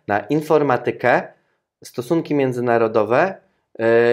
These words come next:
i na, e, jeszcze zapomniałem, na jeszcze jeden kierunek,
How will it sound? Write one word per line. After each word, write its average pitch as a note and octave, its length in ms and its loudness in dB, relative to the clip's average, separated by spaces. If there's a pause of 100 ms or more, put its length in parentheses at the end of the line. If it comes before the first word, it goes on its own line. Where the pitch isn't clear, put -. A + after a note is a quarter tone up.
(300)
i D#3+ 400 -4
na, C3+ 580 2
e, A#2+ 220 0
jeszcze A#2+ 720 -4
zapomniałem, A2+ 540 -6
na A2 140 -4
jeszcze A2 240 -6
jeden A#2 180 -4
kierunek, C3+ 560 -2